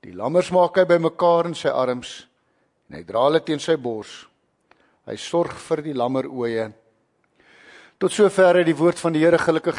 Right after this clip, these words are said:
elkeen wat hoor en glo, wanneer God met sy geliefdes praat. Gras verdor en blomme verwelk, maar die woord van ons God bly vir ewig. Luther het dit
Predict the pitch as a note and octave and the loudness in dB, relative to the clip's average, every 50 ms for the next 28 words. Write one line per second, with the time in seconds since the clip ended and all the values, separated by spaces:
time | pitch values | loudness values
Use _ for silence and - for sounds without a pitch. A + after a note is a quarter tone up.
0 | F3 E3+ D#3+ - - E3+ D#3 C#3+ C#3 - C#3 D#3 E3+ F3+ F3 - - - - F#3+ | 2 2 2 0 0 -4 -6 -6 -6 -2 -2 0 0 0 -2 -4 -6 -6 -4 -2
1 | G#3+ A#3+ C4 A#3+ - - _ _ - - - _ _ - C#3 C#3 C#3+ C#3 - D#3 | -2 -2 -2 -4 -6 -12 _ _ -20 -20 -20 _ _ -6 -2 -2 -2 -2 -2 -4
2 | D#3 - - C#3 - - D3 C3+ - - C3+ C3 B2 - - - C3 - - - | -4 -4 -4 -8 -2 0 -2 -2 -2 -4 -8 -8 -10 -10 -8 -8 -8 -8 -8 -14
3 | - _ F3 F3+ E3+ E3 D#3 D3 - - - - _ _ _ _ _ _ _ _ | -8 _ 0 2 4 4 2 0 -2 -8 -18 -20 _ _ _ _ _ _ _ _
4 | _ _ _ _ _ _ _ _ _ _ - - D#3 F3 F3 - - - - - | _ _ _ _ _ _ _ _ _ _ -6 0 2 2 2 0 -4 -10 -12 -6
5 | - C#3+ B2 A2+ A#2 C3+ D#3 E3+ E3 D3+ D3 C#3+ B2+ A#2 C3 C#3 C#3+ D3 C#3 - | -6 -6 -6 -4 -2 0 2 2 0 0 -4 -8 -6 -4 -2 -2 -2 -2 -4 -4
6 | - C3 A#2 G#2+ G#2+ B2 B2+ C3 B2+ - - - A#2+ A2+ A2 G#2+ F#2+ G2 A#2+ E3 | -6 -10 -12 -8 -4 -2 -2 -2 -2 -4 -8 -12 -12 -12 -12 -14 -14 -10 -6 -4
7 | G3 F#3 F#3 - - - - D#3 C#3 C3+ - - C3 B2+ B2 - - - - C3+ | -4 -4 -4 -8 -16 -10 -6 -6 -6 -6 -8 -10 -12 -12 -14 -16 -14 -6 -6 -6
8 | B2+ B2+ _ _ A#2 A2 - G#2+ G#2+ A2 A2+ A2 A2 - - - - - - - | -6 -6 _ _ _ _ -14 -14 -12 -12 -14 -10 -10 -10 -10 -10 -12 -12 -12 -10
9 | G2+ A2+ G#2+ F#2+ F#2+ F#2+ - - - - _ _ _ _ _ _ _ _ _ _ | -10 -10 -12 -12 -12 -14 -16 -18 -20 -20 _ _ _ _ _ _ _ _ _ _
10 | _ _ _ _ _ _ _ _ _ _ _ _ _ _ _ _ _ _ _ _ | _ _ _ _ _ _ _ _ _ _ _ _ _ _ _ _ _ _ _ _
11 | _ _ _ _ _ _ _ _ _ _ _ _ _ _ _ _ _ _ _ _ | _ _ _ _ _ _ _ _ _ _ _ _ _ _ _ _ _ _ _ _
12 | _ _ _ _ _ _ _ _ _ _ _ _ _ - C#3 D#3 G3 F#3+ - F3 | _ _ _ _ _ _ _ _ _ _ _ _ _ -10 -8 -6 -6 -6 -2 0
13 | D3+ C#3 B2 A2 - - _ _ _ _ _ _ _ _ _ _ _ _ _ _ | 0 0 -2 -6 -14 -20 _ _ _ _ _ _ _ _ _ _ _ _ _ _
14 | _ _ _ _ _ _ _ _ - _ _ C3+ D3 D#3 D#3+ E3+ D#3+ D#3+ - | _ _ _ _ _ _ _ _ -20 _ _ 0 0 2 2 0 -2 -4 -8